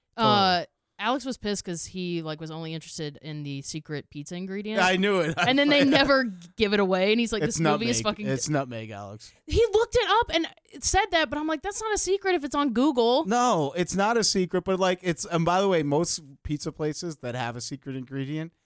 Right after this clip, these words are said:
Speaker 2: that's what the ingredient is.
Speaker 1: What?
Speaker 2: Yes, and that's before Mystic Pizza, so, like, yeah.
Speaker 1: That's weird.
Speaker 2: Yeah,
Speaker 1: Does
Speaker 2: it's
Speaker 1: it
Speaker 2: just because, like, n-, n-, nutmeg has just enough of an off flavor where it's just, like, if you taste it in something as a background note, you're like,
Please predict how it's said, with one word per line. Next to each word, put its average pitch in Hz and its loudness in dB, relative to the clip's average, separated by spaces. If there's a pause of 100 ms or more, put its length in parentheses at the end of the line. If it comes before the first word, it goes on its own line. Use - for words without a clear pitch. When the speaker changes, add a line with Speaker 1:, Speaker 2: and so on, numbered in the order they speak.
(260)
Speaker 2:
that's - -20
what - -20
the - -20
ingredient - -20 (220)
is. - -16 (220)
Speaker 1:
What? 605 -2
Speaker 2:
Yes, 107 -4
and 151 2
that's 175 0
before 175 0
Mystic 156 0
Pizza, 120 -4
so, 120 -10
like, 113 -8
yeah. 110 -8 (300)
Speaker 1:
That's 294 -16 (160)
weird. 262 -2
Speaker 2:
Yeah, 135 -2 (100)
Speaker 1:
Does - -2
Speaker 2:
it's - 0
Speaker 1:
it 226 2
Speaker 2:
just 214 -2
because, 214 0
like, 185 0
n-, 180 -6
n-, 196 -6 (140)
nutmeg 175 2
has 143 -2
just 143 -4
enough 127 -4
of 120 -18
an 117 -12
off 113 -10
flavor 113 -10 (340)
where 120 0
it's 113 -4
just, 120 -2
like, 117 -2
if 113 -12
you 120 -6
taste 104 -6
it 113 -6
in 113 -8
something 117 -8
as 101 -8
a 95 -14
background 101 -6
note, 113 -4
you're 110 -8
like, 104 -6